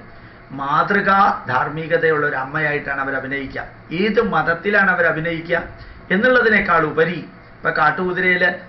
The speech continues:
തിലകന്റെ ഭാര്യയായിട്ടൊക്കെ അഭിനയിക്കുന്ന കവിയൂർ പൊന്നമ്മയുടെ റോളൊക്കെ എന്ത് ഗംഭീരാണ്. ഏത് വേണമെങ്കിൽ നോക്കാം. കവിയൂർ പൊന്നമ്മയുടെ role എന്ന് വെച്ചാൽ ഒരു ideal മദറാണ്. ധാർമ്മിക ബോധമുള്ളവര്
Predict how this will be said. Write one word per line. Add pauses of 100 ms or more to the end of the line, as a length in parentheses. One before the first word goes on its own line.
(140)
തിലകന്റെ
ഭാര്യയായിട്ടൊക്കെ
അഭിനയിക്കുന്ന
കവിയൂർ
പൊന്നമ്മയുടെ
റോളൊക്കെ
എന്ത്
ഗംഭീരാണ്. (880)
ഏത്
വേണമെങ്കിൽ
നോക്കാം. (160)
കവിയൂർ
പൊന്നമ്മയുടെ
role
എന്ന്
വെച്ചാൽ
ഒരു
ideal
മദറാണ്. (1300)
ധാർമ്മിക
ബോധമുള്ളവര്